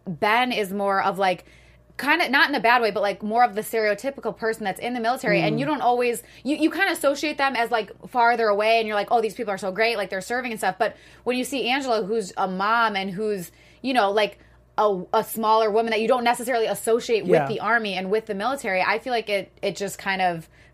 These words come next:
Speaker 1: brings out a different sense in it. You know,
Speaker 2: Yeah.
Speaker 1: obviously they're both fighting for our country and they're both so strong and amazing, but I feel like we always just, we never associate,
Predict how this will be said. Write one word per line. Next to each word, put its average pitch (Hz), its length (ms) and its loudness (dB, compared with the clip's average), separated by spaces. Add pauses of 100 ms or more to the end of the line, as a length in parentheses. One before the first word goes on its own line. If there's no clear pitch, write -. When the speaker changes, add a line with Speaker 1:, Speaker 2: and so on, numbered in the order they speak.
Speaker 1:
brings 208 320 0
out 196 180 4
a 185 60 0
different 190 340 -4
sense 202 320 -6
in 160 100 -4
it. 135 160 -6
You 214 120 4
know, - 80 8
Speaker 2:
Yeah. 196 120 6
Speaker 1:
obviously 285 280 2
they're 226 100 4
both 208 240 0
fighting 202 220 0
for 196 80 -2
our 185 80 0
country 190 240 -6
and 180 100 -4
they're 175 80 -2
both 180 240 0 (100)
so 190 280 -2
strong 180 260 0
and 170 80 -6
amazing, 180 320 -4
but 180 160 0 (240)
I 208 80 0
feel 269 140 2
like 233 80 -6
we 214 100 0
always 214 320 4
just, 208 220 -6 (120)
we 220 140 -4
never 226 240 0
associate, 196 720 -4